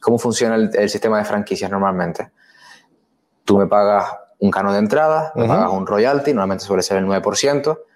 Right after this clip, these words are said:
Speaker 1: y soporta tener una oficina, tu staff, tener todos los gastos que conlleva.
Speaker 2: Te ahoga.
Speaker 1: Más o menos son,
Speaker 2: Ahoga.
Speaker 1: montar una inmobiliaria son diez mil euros como poco,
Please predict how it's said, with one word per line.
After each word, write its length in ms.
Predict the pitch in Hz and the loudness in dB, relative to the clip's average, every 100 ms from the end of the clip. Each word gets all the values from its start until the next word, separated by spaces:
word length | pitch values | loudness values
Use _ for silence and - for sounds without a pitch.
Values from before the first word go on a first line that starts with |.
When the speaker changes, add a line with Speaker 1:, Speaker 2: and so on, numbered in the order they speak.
| _ _ _ _ | _ _ _ _
Speaker 1:
y 200 | 117 110 | 2 2
soporta 640 | - 98 110 110 107 104 | 2 2 2 0 0 0
tener 400 | 95 92 101 95 _ _ | 2 0 -2 -4 _ _
una 120 | 98 | -4
oficina, 540 | 90 104 139 131 127 127 | -4 -2 0 2 0 -2
tu 100 | - | -4
staff, 380 | - 131 120 - | -2 2 2 0
tener 280 | 101 98 101 | 0 0 -2
todos 240 | 117 110 | 0 2
los 100 | 107 | 2
gastos 300 | 107 - 117 | 0 -4 -6
que 120 | - 104 | -6 -2
conlleva. 420 | 98 98 95 85 | -2 0 0 2
Speaker 2:
Te 100 | 143 | 2
ahoga. 380 | 117 104 95 - _ | 4 2 0 -4 _
Speaker 1:
Más 140 | - 113 | -2 2
o 20 | |
menos 200 | 117 117 | 2 0
son, 360 | 120 117 - - _ 127 | 0 -2 -2 -8 _ -2
Speaker 2:
Ahoga. 280 | 107 - | 0 0
Speaker 1:
montar 260 | - 135 160 | 0 0 0
una 80 | 151 | 0
inmobiliaria 280 | 139 135 135 | 2 2 2
son 100 | 127 | 0
diez 140 | 117 | 0
mil 120 | 113 110 | 2 2
euros 220 | 110 110 | 2 0
como 160 | - 98 | -4 -4
poco, 300 | - - - | -6 -14 -18